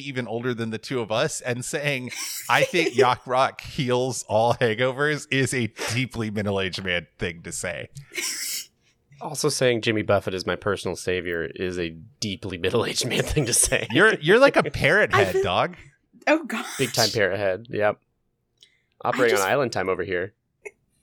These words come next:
Speaker 1: Let's get quantitative. So, we are gonna do this in two stages. First, we can do our observations, and then I will hit you with some stats, hopefully to back those observations up. Would you like to begin,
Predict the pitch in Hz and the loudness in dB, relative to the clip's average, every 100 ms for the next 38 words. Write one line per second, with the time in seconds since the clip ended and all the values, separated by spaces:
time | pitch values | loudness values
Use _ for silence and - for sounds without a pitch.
0 | _ _ _ 123 156 233 - - 170 - | _ _ _ -6 0 0 -2 -6 -6 -6
1 | - 123 120 - 98 80 78 - 170 110 | -2 -2 -2 -4 -8 -8 -10 -2 0 0
2 | 82 - _ _ _ _ 120 156 180 175 | -4 -10 _ _ _ _ -4 -2 -2 -4
3 | 160 156 - 127 - 160 143 143 139 131 | -8 -8 -8 -8 -10 -12 -6 -6 -6 -10
4 | - 147 - 139 135 113 120 123 104 107 | -6 -6 -6 -10 -10 -8 -6 -4 -2 -2
5 | 120 123 110 117 - 123 123 - - 107 | -2 -4 -6 -6 -6 -8 -8 -12 -8 -6
6 | 110 117 117 107 117 120 123 117 110 - | -4 -4 -4 -4 -4 -4 -8 -10 -10 -12
7 | 98 - 131 127 127 - 117 - 107 - | -14 -8 -2 -2 -2 -8 -12 -10 -12 -12
8 | 85 101 - 98 95 90 95 87 - 87 | -6 -6 -4 -8 -10 -10 -12 -14 -12 -14
9 | - - 147 - _ _ _ _ _ _ | -10 -2 -2 -4 _ _ _ _ _ _
10 | _ _ - 107 180 147 170 147 143 - | _ _ -14 0 0 0 -10 -4 -4 -4
11 | - 117 104 123 104 95 | -10 -8 -4 -2 -2 -6